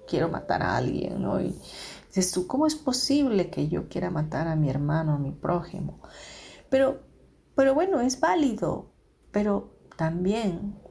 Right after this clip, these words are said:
es más válido reconocer que lo estás pensando y, ¿verdad?, perdonar esa, ese pensamiento y dejarlo ir. Pero ¿qué pasa si tú lo haces, si tú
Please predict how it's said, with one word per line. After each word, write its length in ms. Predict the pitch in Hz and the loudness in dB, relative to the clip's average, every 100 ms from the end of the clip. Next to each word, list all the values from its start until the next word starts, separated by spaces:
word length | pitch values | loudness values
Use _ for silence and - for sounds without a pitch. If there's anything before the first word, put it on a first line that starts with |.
| - - | -10 0
es 440 | 180 185 - - - - - - - - - - | 2 2 0 -6 -18 -20 -20 -20 -20 -20 -16 0
más 420 | 180 185 220 - | 4 4 2 0
válido 480 | 160 135 - - - - - | 0 0 -2 -6 -12 -14 -6
reconocer 880 | 180 - 220 240 208 190 196 - - | -4 -2 -2 0 0 0 -2 -6 -8
que 140 | - | -8
lo 80 | 147 | -6
estás 300 | 151 160 156 | -2 -2 0
pensando 720 | 190 196 - - - - - - - | 0 2 2 0 -2 -4 -8 -10 -4
y, 320 | 226 254 254 - - - - - | -2 0 -4 -10 -20 -20 -20 -4
¿verdad?, 360 | 147 143 - - - | -2 -2 -4 -8 -4
perdonar 720 | - 190 175 151 151 147 151 - | 0 2 2 0 2 0 -2 -4
esa, 340 | 156 - - - 156 | -4 -2 -4 -6 -4
ese 200 | 151 151 | -2 -2
pensamiento 880 | - 143 147 147 147 147 151 - - | -2 -4 -4 -2 0 0 0 -4 -4
y 80 | 151 | -4
dejarlo 600 | 143 147 151 143 - 147 | -2 0 0 0 0 0
ir. 260 | 143 - - - - - - - - - - | -2 -4 -18 -16 -12 -10 -10 -12 -14 -16 0
Pero 320 | 220 214 214 | 4 4 4
¿qué 140 | - 233 | 0 -2
pasa 420 | - 220 233 202 | 0 0 0 0
si 160 | 196 156 | 0 -2
tú 400 | - - 233 233 - - - - - - - - - | -6 -2 -2 -4 -12 -20 -20 -20 -20 -20 -20 -20 -6
lo 360 | 180 165 170 170 | 2 4 4 4
haces, 500 | 220 233 - 127 151 | 2 2 0 -2 -2
si 260 | - - 165 | -2 -2 -6
tú 460 | - 202 202 190 | -2 0 2 0